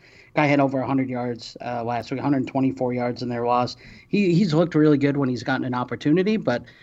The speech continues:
I mean, is that the, is, is Maurice Harris in his one, you know, really good game, is that enough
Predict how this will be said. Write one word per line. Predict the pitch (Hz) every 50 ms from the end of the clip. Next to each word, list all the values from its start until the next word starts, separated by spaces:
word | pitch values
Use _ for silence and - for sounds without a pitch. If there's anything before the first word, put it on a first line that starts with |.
| - - _ _
I | - 139
mean, | 139 139 135 131
is | 139 127 -
that | - 151 147 147 -
the, | 160 135 123 - - - 160
is, | 135 127 -
is | - 156 135 135 -
Maurice | 143 139 135 135 147 151 143 -
Harris | - 143 139 143 135 135 -
in | 143 131
his | - 131 127 113
one, | 123 120 131 131 131 127 120 120 -
you | - 131
know, | 123 120 120 117 113 113 -
really | 127 131 131 135 131 123
good | 117 135 135 131
game, | - 139 135 135 135 123 123 123 - - - _ _ _ _ _ -
is | - 135 110
that | 139 135 131 135
enough | 131 123 131 131 131 131 127 - - - - - -